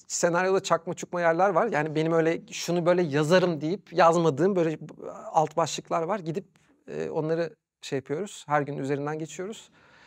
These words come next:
Devamlılığı kendisi, e, şey yapıyor, e, takip ediyor. Ben sırtımda kamera,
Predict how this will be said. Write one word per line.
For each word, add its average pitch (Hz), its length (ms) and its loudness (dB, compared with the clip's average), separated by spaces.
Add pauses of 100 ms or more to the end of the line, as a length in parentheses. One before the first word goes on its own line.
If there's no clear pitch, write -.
(200)
Devamlılığı 170 560 4
kendisi, 170 580 -4 (440)
e, - 360 -12
şey - 160 -2
yapıyor, 190 360 -4 (480)
e, 156 40 -16
takip 156 360 0
ediyor. 196 400 -2 (360)
Ben 156 180 6
sırtımda 175 460 -2
kamera, 180 420 0